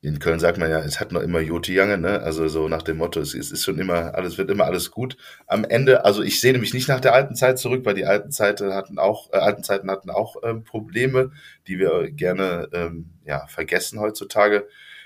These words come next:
Ich glaub, man muss so agil und so modern mit Führung umgehen, wie es nur geht,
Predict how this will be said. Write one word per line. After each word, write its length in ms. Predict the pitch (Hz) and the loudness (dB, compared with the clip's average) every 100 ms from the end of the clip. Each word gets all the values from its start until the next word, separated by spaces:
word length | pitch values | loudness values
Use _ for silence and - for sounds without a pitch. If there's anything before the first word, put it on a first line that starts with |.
| _ | _
Ich 120 | - | 0
glaub, 240 | 110 120 | 4 6
man 180 | 127 110 | 6 2
muss 440 | 110 117 - - _ - | 0 -2 -4 -8 _ -12
so 240 | 95 104 | 0 2
agil 580 | 95 - 101 123 131 131 _ _ | 2 0 0 4 4 2 _ _
und 280 | - 101 98 | -4 -4 -4
so 340 | - 95 95 | -4 0 0
modern 640 | 92 92 90 92 101 104 - | 0 -4 -2 2 2 2 -4
mit 240 | 95 92 - | -8 -8 -8
Führung 360 | - 95 92 | -6 -6 -4
umgehen, 600 | 95 95 92 92 90 90 | -6 -6 -2 -2 -2 -6
wie 100 | - | -10
es 160 | 82 - | -10 -8
nur 160 | 82 78 | -8 -6
geht, 380 | 90 110 - | -2 -2 -4